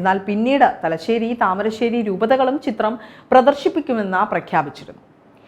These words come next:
ശനിയാഴ്ചയാണ് താമരശ്ശേരി രൂപതയിൽ സിനിമയുടെ പ്രദർശനം. കാലഘട്ടത്തിന്റെ ആവശ്യകതയെ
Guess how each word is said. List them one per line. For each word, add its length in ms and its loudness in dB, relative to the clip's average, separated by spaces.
ശനിയാഴ്ചയാണ് 800 2
താമരശ്ശേരി 560 0
രൂപതയിൽ 400 0
സിനിമയുടെ 440 -4
പ്രദർശനം. 500 -10
കാലഘട്ടത്തിന്റെ 640 4
ആവശ്യകതയെ 580 0